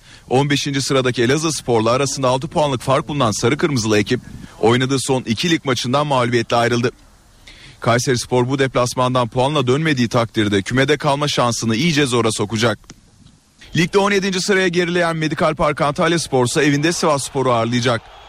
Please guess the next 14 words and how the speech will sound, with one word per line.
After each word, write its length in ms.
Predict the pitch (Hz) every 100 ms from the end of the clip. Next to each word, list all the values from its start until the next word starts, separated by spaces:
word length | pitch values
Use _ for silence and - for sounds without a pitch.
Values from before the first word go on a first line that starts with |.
| - - - -
Ligde 220 | - 139
oynadığı 360 | 131 135 135
son 220 | 131 139 123
on 240 | 127 139
bir 100 | 151
maçta 360 | 143 139 - 131
galip 360 | 120 127 131
gelemeyen 380 | 131 131 151 135
Antalyaspor 800 | 117 113 147 143 127 - 98 92
bu 60 | 135
maçta 380 | 160 143 - 131
mutlak 360 | 139 170 170
galibiyeti 500 | 156 147 147 135 127
hedefliyor. 480 | 117 113 110 127 113